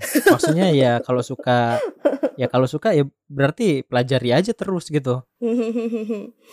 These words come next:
Speaker 2: Iya sih, kan tadi yang aku bilang kan kalau passion tuh harus jadi nilai tambah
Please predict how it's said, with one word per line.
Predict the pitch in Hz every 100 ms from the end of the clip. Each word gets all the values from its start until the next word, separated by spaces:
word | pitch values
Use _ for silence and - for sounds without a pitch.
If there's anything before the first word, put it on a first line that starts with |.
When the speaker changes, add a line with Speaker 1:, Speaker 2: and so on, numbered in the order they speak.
| 466 403 339 _
Speaker 2:
Iya | - 247 226 -
sih, | 220 208 214 214
kan | - 302
tadi | 285 269
yang | 311
aku | 277 269 220
bilang | 220 233 277
kan | 320 330 330
kalau | 269 233
passion | 226 233 254 254
tuh | 320
harus | 311 262 254 -
jadi | 208 208 202
nilai | 208 202 202 202
tambah | 196 202 202 208